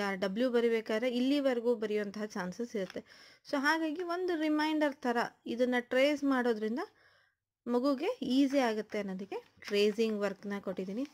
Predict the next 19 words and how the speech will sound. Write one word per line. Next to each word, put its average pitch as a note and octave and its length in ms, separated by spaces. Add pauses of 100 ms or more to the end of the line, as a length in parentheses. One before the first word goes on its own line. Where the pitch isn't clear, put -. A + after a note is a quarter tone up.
ಜೊತೆಗೆ G#3+ 480 (800)
ಇಲ್ಲಿ D#4 520
ಕೆಲವೊಂದು A#3 320
ಪಿಕ್ಚರ್ಸ್ C4 540
ಜೊತೆಗೆ A3+ 540 (1200)
ಟ್ರೇಸ್ A#3 280
ಮಾಡೋದಕ್ಕೆ A3 440
ಕೊಟ್ಟಿದ್ದೀನಿ. G3 560
ಇಲ್ಲಿ D4+ 320 (920)
ಮೇಯ್ನಾಗಿ C#4+ 680
ಕಾನ್ಸಂಟ್ರೇಟ್ B3+ 640
ಮಾಡಿರೋದು A3+ 480
ಮಗು B3+ 280
ಟ್ರೇಸ್ C#4 460
ಮಾಡ್ಬೇಕು A3 580
ಅನ್ನೋದು G3+ 300
ಮಾತ್ರ. F3 280 (560)
ಆ F#3+ 80
ವರ್ಡ್‌ನ A3 440